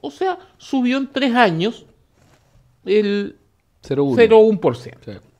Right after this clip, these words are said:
Speaker 1: ¿Qué es lo relevante? Que en esa época éramos, eh, la sexta región del país con mayor índice de personas pobres. ¿Qué pasó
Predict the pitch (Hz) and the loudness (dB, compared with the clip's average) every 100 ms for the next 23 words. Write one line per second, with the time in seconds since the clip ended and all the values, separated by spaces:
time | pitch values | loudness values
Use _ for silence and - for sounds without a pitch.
0 | _ _ _ _ _ _ - - _ - | _ _ _ _ _ _ -20 -20 _ -20
1 | - _ _ - 247 247 247 214 165 104 | -20 _ _ -4 -2 2 2 2 2 0
2 | - - - _ _ _ _ - 165 175 | -8 -20 -20 _ _ _ _ -6 -4 -4
3 | 170 170 220 240 269 269 262 277 277 - | -6 -6 -6 -4 -2 -2 -4 -8 -8 -8
4 | - 185 202 208 208 - _ _ 151 156 | -4 -2 0 -2 -6 -12 _ _ -6 -2
5 | 151 151 151 147 147 143 160 - 208 208 | -2 -2 -4 -4 -6 -6 -6 -6 -6 -6
6 | 196 196 196 180 185 185 190 170 151 185 | -6 -6 -8 -4 -6 -6 -8 -6 -4 -4
7 | 196 - _ 180 175 170 170 180 165 127 | -4 -12 _ -8 -6 -8 -10 -6 -6 -6
8 | 117 139 131 127 - _ _ - 117 85 | -10 -10 -10 -12 -18 _ _ -8 -8 -10
9 | - - _ _ _ _ _ - 277 285 | -20 -20 _ _ _ _ _ -4 -4 -2
10 | 285 - 247 285 285 | -4 -6 -6 -6 -8